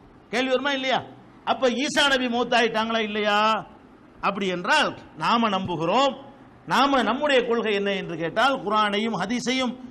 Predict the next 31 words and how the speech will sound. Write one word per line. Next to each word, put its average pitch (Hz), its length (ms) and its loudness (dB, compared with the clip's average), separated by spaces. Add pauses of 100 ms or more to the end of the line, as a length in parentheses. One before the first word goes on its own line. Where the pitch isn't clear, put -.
(160)
அடிப்படையாக 220 640 2
கொண்டிருக்கிற 196 460 -4
நாம் 262 360 2
நம்புகிறோம், 233 600 0 (260)
ஈசா 196 400 -4
நபி 175 180 -6
மௌத்தா 175 400 -4 (140)
ஆகவில்லை, 147 760 -2 (200)
ஆனால் 247 220 -2
மௌத்தா 196 260 -4
ஆவாரு. 156 800 0 (400)
மௌத்தா 214 280 -2
ஆவல, 196 640 0 (200)
ஆனால் 254 280 0
எல்லாரும் 254 460 2
மௌத்தா 254 240 -2
ஆவணுங்கிற 226 460 2
விதிக்கு 202 340 -6
ஏற்ப 220 540 0 (220)
அவர் 254 280 2
ஒரு 226 260 0
நாள் 269 220 2
மரணிக்க 233 380 2
போகிறார். 269 580 2 (180)
இனி 294 260 -2
மௌத்தா 277 320 0
ஆவார் 233 280 6
என்று 208 200 -4
நம்ம 190 240 -2
நம்புறோமே 196 360 -4
தவிர, 170 480 0